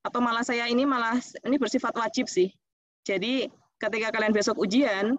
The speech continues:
itu yang ditampilkan foto. Ya, foto sama, sama kata-kata sedikit gitu ya. Jadi bukan,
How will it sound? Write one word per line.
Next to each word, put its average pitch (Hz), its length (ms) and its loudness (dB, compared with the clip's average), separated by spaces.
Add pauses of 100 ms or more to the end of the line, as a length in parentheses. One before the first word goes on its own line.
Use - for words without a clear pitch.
(120)
itu 269 240 0
yang 233 80 2
ditampilkan 214 480 -2
foto. 247 480 -2 (480)
Ya, 196 240 -2
foto 254 480 0
sama, 208 400 0 (800)
sama 214 320 0
kata-kata 220 400 -2
sedikit 254 400 -2
gitu 202 160 -4
ya. 240 240 0 (160)
Jadi 208 240 0
bukan, 202 480 -2